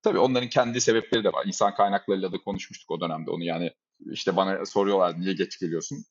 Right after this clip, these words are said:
Diyorum ki, "Geç gelmiyorum yani, on beş dakika, sekiz çeyrek geçe geliyorum." <laughs> Geç değil bu. Kaldı ki geç de çıkıyorum. Bir de mesela bir de şey yapıyorum mesela.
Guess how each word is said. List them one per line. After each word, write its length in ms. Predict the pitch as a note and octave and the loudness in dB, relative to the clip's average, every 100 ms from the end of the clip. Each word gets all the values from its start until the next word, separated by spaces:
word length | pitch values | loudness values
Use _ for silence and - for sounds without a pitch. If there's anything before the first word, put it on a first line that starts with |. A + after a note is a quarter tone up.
| _ G2+ | _ -4
Diyorum 260 | B2 C3+ | 0 2
ki, 120 | C3 A2 | 0 2
"Geç 260 | B2+ - | 2 4
gelmiyorum 340 | C3 B2+ A#2 G2 | 2 2 -2 -4
yani, 120 | F#2+ | -2
on 220 | G#2+ G#2+ | 0 0
beş 200 | G2 - | -2 -2
dakika, 220 | F#2 - | -6 -4
sekiz 300 | - G2 A2 | -4 -2 0
çeyrek 300 | - A2 A2+ | 4 2 4
geçe 200 | A#2 A#2+ | 0 0
geliyorum." 680 | A#2 A2+ - - - B2+ A#2+ - C4 | -2 -6 -8 -8 -8 -6 -6 -6 -6
<laughs> 400 | - A3+ - - | -6 -12 -6 0
Geç 320 | C3 - - C#3+ | 2 2 0 2
değil 160 | F#3 C3 | 2 4
bu. 200 | D#3 - - C#4+ - - | 2 0 -10 -14 -14 0
Kaldı 280 | B2+ A2+ A#2 | 2 2 0
ki 120 | A#2 | 2
geç 280 | B2 C#3 - | 4 4 2
de 80 | C3+ | 0
çıkıyorum. 300 | - G#3 B2+ | 6 6 6
Bir 80 | B2+ | 6
de 40 | |
mesela 380 | B2 - A#2+ B2 | 4 4 4 4
bir 120 | A#2+ | 4
de 220 | A#2+ F2+ | 4 2
şey 160 | - F#2 | 2 0
yapıyorum 280 | E2 E2+ D#2+ | 0 -2 -4
mesela. 340 | - - D2+ | -8 -4 -4